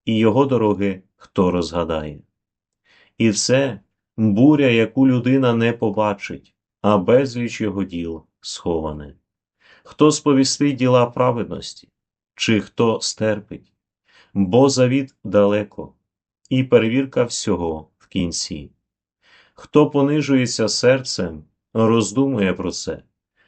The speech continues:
Нерозумна ж людина і та, що заблукала, роздумує про марне. Послухай мене, дитино, навчишся розуміння і сприйми мої слова твоїм серцем.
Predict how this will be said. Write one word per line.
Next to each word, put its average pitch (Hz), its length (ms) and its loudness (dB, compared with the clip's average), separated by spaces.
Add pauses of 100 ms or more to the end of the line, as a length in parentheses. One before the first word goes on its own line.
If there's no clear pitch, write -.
(180)
Нерозумна 123 720 4
ж 117 120 -4
людина 117 460 0
і 98 100 2
та, 120 240 2
що 120 200 -4
заблукала, 98 840 -4 (460)
роздумує 98 760 0
про 87 240 -6
марне. 80 420 -8 (1300)
Послухай 139 540 4
мене, 110 300 2
дитино, 107 680 -2 (280)
навчишся 117 720 2
розуміння 120 800 -2
і 123 160 0
сприйми 120 480 -2
мої 123 280 -2
слова 101 360 0
твоїм 95 320 -4
серцем. - 680 -8